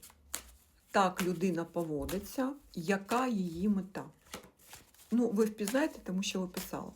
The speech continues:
Але так я, як це розклад загальний, тому це посвячується всім тим, кому підійде сигніфікація. Ну так, це ж загальний розклад,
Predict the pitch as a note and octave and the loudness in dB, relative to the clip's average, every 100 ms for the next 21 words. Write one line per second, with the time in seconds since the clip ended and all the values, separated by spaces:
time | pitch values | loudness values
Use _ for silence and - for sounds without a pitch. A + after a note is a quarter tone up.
0 | - G3 G#3 F3+ F3 E3 - C#3+ - - | -4 0 2 2 -2 -6 -8 -10 -10 -16
1 | - - F3 F#3+ D#3+ - - F3 F3 E3+ | -16 -16 -4 -2 -2 -6 -4 -2 -2 -4
2 | - D#3 D#3 E3 A3 D#4+ B3 G3 - E3 | -8 -8 -4 -2 0 0 0 -2 -6 -6
3 | D#3+ E3 D#3+ - - - - - - G#3 | -4 -4 -6 -12 -18 -20 -20 -12 -4 -2
4 | F#3+ F3+ F#3+ E3+ - D#3+ - D#3+ D#3 - | -2 0 0 0 -2 -8 -10 -12 -8 -2
5 | F3 D#3+ G#3+ C#4 - - - - - - | -2 0 2 2 0 -10 -18 -18 -18 -20
6 | - - G3 G3+ C#4 G#3+ E3 F3 E3 G#3+ | -12 -2 4 6 6 4 0 0 4 4
7 | A3+ - F#3+ G3 G#3 G#3 D#3 - - - | 4 2 0 0 -2 -2 -2 -4 -8 -4
8 | G#3+ B3 D#3+ D3 - - - - - - | -2 0 0 0 -6 -20 -18 -18 -18 -20
9 | _ - - _ - A3 F3+ A#3 A#3+ F#3+ | _ -20 -20 _ -2 0 2 4 4 4
10 | D#3 C#3 - - | 0 -4 -10 -12